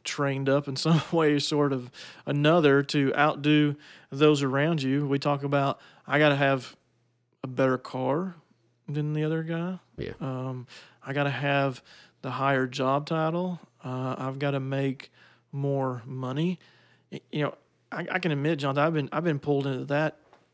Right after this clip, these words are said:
Speaker 1: that trap before. That, that we would, um,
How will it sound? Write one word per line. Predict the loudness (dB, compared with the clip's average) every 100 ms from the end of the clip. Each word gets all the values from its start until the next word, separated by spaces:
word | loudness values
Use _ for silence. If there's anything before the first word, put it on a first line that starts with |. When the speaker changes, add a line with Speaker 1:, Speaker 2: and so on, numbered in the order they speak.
| -2
Speaker 1:
that | 0 0
trap | -2 -2 -2
before. | -4 -2 -2 -2 -2
That, | -6 -8 -12 -20 -20 -20 _ -4
that | -2 2
we | 6 6
would, | 6 2 0
um, | -4 -4 -6 -10